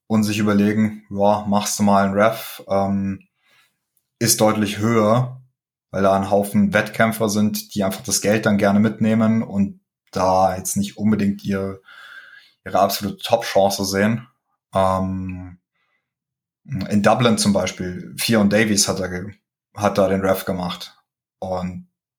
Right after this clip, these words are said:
da habe ich auch durchaus Vertrauen in die gute Frau, was das angeht. Aber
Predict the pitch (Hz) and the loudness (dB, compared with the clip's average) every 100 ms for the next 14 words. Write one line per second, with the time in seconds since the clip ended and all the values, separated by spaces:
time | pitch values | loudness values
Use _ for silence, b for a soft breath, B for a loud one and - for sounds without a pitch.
0 | _ _ 101 92 98 95 104 101 - 110 | _ _ 0 4 4 2 2 0 0 2
1 | 104 101 - 104 92 110 104 95 98 110 | 2 0 0 0 2 4 4 0 -4 -8
2 | 104 101 - 95 98 B B B B B | -8 -8 -4 0 0 B B B B B
3 | 104 101 - - 101 101 98 95 - B | -8 -6 -6 -4 0 0 -2 -6 -10 B
4 | B B B _ - 98 95 95 92 95 | B B B _ 0 2 4 2 0 0
5 | 95 92 92 90 90 | 0 0 -2 -6 -12